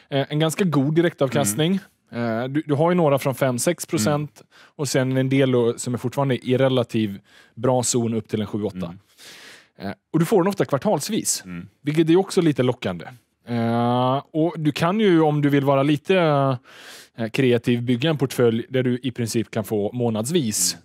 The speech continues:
Speaker 1: genom att ha ett gäng olika preferensaktier som har olika kvartalsskiften.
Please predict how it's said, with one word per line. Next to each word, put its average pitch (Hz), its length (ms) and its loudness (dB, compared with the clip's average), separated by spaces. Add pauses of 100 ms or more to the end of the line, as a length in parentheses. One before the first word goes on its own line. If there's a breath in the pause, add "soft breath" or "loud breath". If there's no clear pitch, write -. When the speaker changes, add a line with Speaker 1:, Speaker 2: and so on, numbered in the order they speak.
(220)
Speaker 1:
genom 127 280 0
att 117 60 -2
ha 117 120 2
ett 110 60 -2
gäng 113 180 -2
olika 139 400 2
preferensaktier 113 720 -2
som 98 180 -6
har 101 160 -8
olika 107 360 -4
kvartalsskiften. 107 720 -6